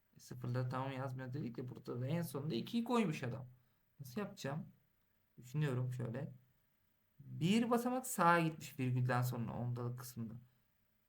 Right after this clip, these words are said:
İki basamak sağa gitmiş. Yine bir şey yok. Üç basamak sağa gitmiş. Yazdım iki. Yapıştır. Üç basamak sağa gittim demek. Ne demek? Bak, üç basamak sağa gittim. Matematikçe konuş diyor bana burada çözümlerken. Üç basamak sağa gittim.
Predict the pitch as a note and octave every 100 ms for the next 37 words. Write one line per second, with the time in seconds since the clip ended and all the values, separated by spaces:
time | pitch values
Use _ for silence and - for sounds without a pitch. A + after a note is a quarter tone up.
0 | - - E3 B3 A3+ G#3+ A3 - F3+ E3+
1 | D#3 - A3+ - D3 G3 A3+ - G3 A3
2 | A3+ - D4+ A#3+ - A#3+ A#3 A#3 A#3 -
3 | A3 G#3+ G3+ - - - C#3+ C#3+ C#3+ D#3+
4 | D#3 C3+ B2 B2 - - C3 - - _
5 | _ _ _ _ _ _ _ E3+ F#3 -
6 | E3 D#3 D3+ D#3+ E3 - C#3+ D#3+ D#3+ E3+
7 | - D#3 D3 B2 A#2 B2+ D#3+ D3 C#3+ -
8 | C3 - E3 - D#3+ D#3 D#3+ D#3+ D#3+ D#3+
9 | D3+ D#3 - A#2+ B2 C3 D#3+ D#3+ F3 -
10 | F3 E3+ D#3 C3+ - A#2+ A2+ A#2 A#2 A2
11 | A2+ B2+ B2 A#2 A#2 A2+ - - D#3+ A#3
12 | - _ _ _ _ _ _ _ _ _
13 | - G3+ G#3 - - E3+ E3 D3 C3+ D#3+
14 | F3+ - - C#3+ D#3+ F3 F3 F3+ - -
15 | - D3+ B2 -